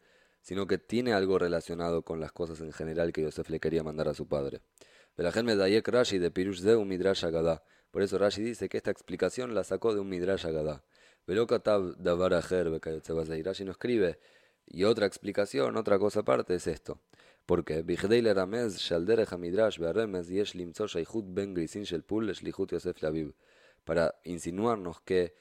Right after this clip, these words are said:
según el Midrash y según la parte más profunda de la Torah,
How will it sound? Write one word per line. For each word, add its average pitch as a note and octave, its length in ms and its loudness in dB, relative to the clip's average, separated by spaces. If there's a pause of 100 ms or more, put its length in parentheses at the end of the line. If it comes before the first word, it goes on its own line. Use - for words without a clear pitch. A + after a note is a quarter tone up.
(260)
según F#2 320 -6
el G#2 100 -4
Midrash F2+ 560 4
y D#2+ 80 -8
según F2 260 -4
la F2 100 4
parte F#2 300 2
más F2+ 280 -4 (180)
profunda A2 500 4
de G2 60 4
la F#2+ 140 2
Torah, F2+ 300 0